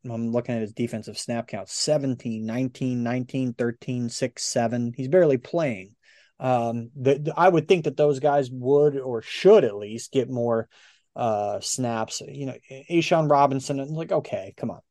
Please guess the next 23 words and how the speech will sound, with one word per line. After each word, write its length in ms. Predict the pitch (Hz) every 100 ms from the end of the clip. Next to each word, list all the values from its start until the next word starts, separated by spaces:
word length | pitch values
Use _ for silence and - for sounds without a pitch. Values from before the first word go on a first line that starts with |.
| -
Like, 240 | 120 113 _ _
you 120 | 131
know, 80 | 117
he's 120 | 113
not 200 | 131 123
part 160 | 135 117
of 40 |
your 120 | 107
future. 520 | - 135 127 123 117 110
Rakeem 340 | 113 - 135
Nu-, 300 | 123 123 123 143
Nunez-Roches, 840 | 135 127 117 117 127 120 120 113
perhaps 400 | - 117 110 -
more 280 | 123 139 131
so, 340 | - 98 101
but, 220 | 113 107 _ _ _ _ _
um, 560 | - 113 104 98 107 110 -
based 240 | 117 117
on 80 | 110
the 60 | 104
contract 540 | - 131 131 110 110
he 100 | 117
got. 300 | 107 104 107